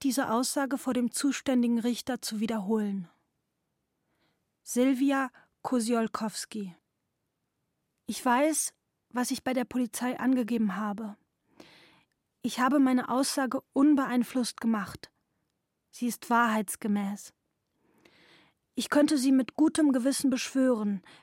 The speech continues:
wenn dies von mir gefordert wird. Ich bleibe also dabei, dass mir meine Mutter ein volles Geständnis abgelegt hat.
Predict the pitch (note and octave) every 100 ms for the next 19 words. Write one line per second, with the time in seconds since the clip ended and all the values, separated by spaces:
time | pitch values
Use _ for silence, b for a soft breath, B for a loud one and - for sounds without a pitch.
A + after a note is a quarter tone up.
0 | b A#3+ A3+ - A#3+ A#3 A3 A3 C4+ A#3+
1 | G#3 - A#3 - - _ _ _ _ _
2 | _ _ _ - - C4 D4+ C4 B3+ A#3
3 | A#3 A3+ G#3 A3 C4 D4 B B B -
4 | B3 A#3+ C#4+ C4+ C4 B3 A#3+ B3 D#4+ D4
5 | F#4 A#3+ - - C#4 D#4 D4 - C#4+ -
6 | - B3+ - A3 - - A#3 - A3 A3+
7 | - - A3 -